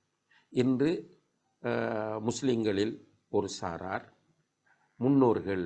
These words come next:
மூதாதையர்கள் என்று சொல்லி சொல்லி குர்ஆனிலும் ஹதீஸிலும் இல்லாதவற்றையும், குர்ஆனுக்கும்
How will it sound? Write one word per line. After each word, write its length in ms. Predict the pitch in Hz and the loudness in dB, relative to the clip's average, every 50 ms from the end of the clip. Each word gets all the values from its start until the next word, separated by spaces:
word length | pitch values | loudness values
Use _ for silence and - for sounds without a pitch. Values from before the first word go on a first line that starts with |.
| 85 - | -4 -6
மூதாதையர்கள் 880 | 95 98 123 139 135 123 117 104 92 95 92 90 90 87 90 92 90 87 85 - - - _ _ | -6 0 2 2 4 4 4 2 2 2 0 -2 -2 -4 -4 -4 -4 -4 -6 -10 -14 -20 _ _
என்று 320 | - - 120 120 110 107 104 | -4 -2 0 0 0 -2 -2
சொல்லி 340 | - - 117 127 120 120 120 | -2 -4 -4 -2 -2 -2 -4
சொல்லி 440 | - 101 87 80 82 85 92 107 135 - - - - _ _ _ _ _ _ _ _ - | -4 -6 -6 -6 -6 -4 -4 -4 -4 -4 -6 -12 -20 _ _ _ _ _ _ _ _ 2
குர்ஆனிலும் 720 | 143 139 151 151 - 139 135 135 131 131 127 139 143 147 147 - - - | 6 6 6 6 6 4 4 4 4 4 4 2 2 0 -2 -6 -6 -4
ஹதீஸிலும் 640 | 110 107 104 117 127 127 127 - 120 107 104 98 98 101 101 | -4 -2 0 0 0 0 0 -2 -2 -2 -2 -4 -4 -8 -8
இல்லாதவற்றையும், 1000 | - 104 113 120 127 120 104 90 90 82 87 78 - - 87 78 82 90 101 113 113 - - _ _ _ _ _ - - _ _ - | -4 -2 0 2 2 2 2 0 -2 -4 -6 -8 -8 -10 -10 -8 -6 -4 -4 -6 -6 -10 -16 _ _ _ _ _ -20 -20 _ _ 0
குர்ஆனுக்கும் 680 | 143 131 151 156 156 156 151 151 151 151 160 160 165 | 6 6 8 8 8 6 6 4 2 0 -4 -4 -4